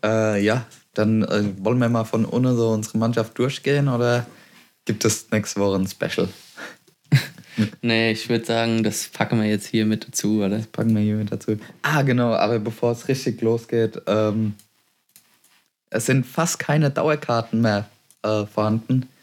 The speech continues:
Speaker 1: Äh, wer noch eine möchte, der mü-, müsste jetzt, äh, sofort an unseren Vorstand schreiben, dass er eine will. Weißt du, wie viele noch verfügbar sind?
Speaker 2: Wenige.
Speaker 1: Wenige.
Speaker 2: Sehr wenige. Vielleicht sind sie jetzt auch in diesem Moment schon weg.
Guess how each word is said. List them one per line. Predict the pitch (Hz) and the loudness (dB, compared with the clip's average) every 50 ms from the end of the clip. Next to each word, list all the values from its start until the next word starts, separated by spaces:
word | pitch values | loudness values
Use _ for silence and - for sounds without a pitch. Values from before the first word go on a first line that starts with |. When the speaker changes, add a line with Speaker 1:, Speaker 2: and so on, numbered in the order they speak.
| - - - - - _ _ _ _ _ _ _ _ | -20 -20 -20 -20 -20 _ _ _ _ _ _ _ _
Speaker 1:
Äh, | - 107 113 113 107 | -2 -2 -2 0 0
wer | 117 127 131 | 0 0 0
noch | 135 127 131 | 0 0 0
eine | 131 131 135 131 | 0 0 2 2
möchte, | 127 127 131 135 - - - 127 123 117 | 2 2 2 0 0 0 0 0 2 2
der | 117 117 117 | 2 0 2
mü-, | 113 120 120 123 123 127 131 135 139 - - _ - - | 2 2 2 2 4 4 2 2 0 -2 -8 _ -10 -2
müsste | - 139 139 139 - - - 120 | 2 2 2 2 0 -2 -4 -2
jetzt, | 113 117 120 123 123 - - - - | 0 2 0 0 -2 -4 -8 -8 -4
äh, | - - 113 113 113 117 117 113 - _ _ _ | -2 0 2 2 2 0 0 -4 -8 _ _ _
sofort | - - - 127 123 - - 127 117 117 113 - - - - - - - | -12 -4 -2 -2 -2 -2 -2 -2 0 0 -2 -4 -10 -16 -20 -20 -16 -6
an | - 117 | -2 -2
unseren | 110 110 117 113 - 117 113 110 113 110 107 - _ - _ _ _ _ _ | 0 0 -2 -2 0 0 2 2 2 0 -2 -4 _ -20 _ _ _ _ _
Vorstand | - 113 120 - - 113 110 113 | -4 -2 -2 -2 -2 -2 -2 -2
schreiben, | - - - 110 110 113 | -4 -4 -2 -2 0 0
dass | 110 107 107 | -2 0 -2
er | 110 104 | -2 -2
eine | 110 110 113 107 104 | 0 -2 -2 -2 0
will. | 107 113 120 120 - - - - - - - - - - - _ | 0 0 0 -2 -4 -10 -18 -20 -20 -20 -20 -20 -20 -20 -8 _
Weißt | 123 139 143 - | -2 -2 0 0
du, | 151 139 | 2 2
wie | 127 120 | 2 2
viele | - - 131 147 139 | 0 0 0 2 2
noch | 135 127 123 | 2 0 0
verfügbar | - 120 117 - 135 127 - - - | 0 -2 -2 0 -2 -4 -2 -2 0
sind? | 156 160 170 165 156 - - - _ _ _ _ - - - _ _ _ _ _ | 2 2 2 2 0 -2 -10 -20 _ _ _ _ -14 -14 -14 _ _ _ _ _
Speaker 2:
Wenige. | 117 113 117 120 123 120 110 110 98 - - - - _ - | -2 0 2 2 4 4 2 2 0 -2 -8 -18 -20 _ -2
Speaker 1:
Wenige. | 104 107 110 110 101 101 - 110 101 - _ _ | 0 2 2 2 0 -2 -4 -8 -14 -14 _ _
Speaker 2:
Sehr | - - - 113 110 110 110 107 | -18 -6 -2 0 0 2 2 0
wenige. | 107 110 107 107 107 101 101 104 - - _ _ _ _ _ _ | 0 2 2 2 2 0 -2 -4 -8 -14 _ _ _ _ _ _
Vielleicht | - - 107 117 113 - | -6 -2 0 0 0 0
sind | - 120 110 | 0 0 2
sie | 113 113 | 2 2
jetzt | 110 110 - | 0 0 0
auch | - 98 - | -4 -2 0
in | - 113 110 | 0 -2 0
diesem | - 131 131 123 127 123 120 | 2 2 2 2 2 2 2
Moment | 110 107 107 107 107 | 2 2 0 0 -2
schon | - - 104 98 92 | -2 -2 0 0 0
weg. | - - - - | -2 -4 -8 -14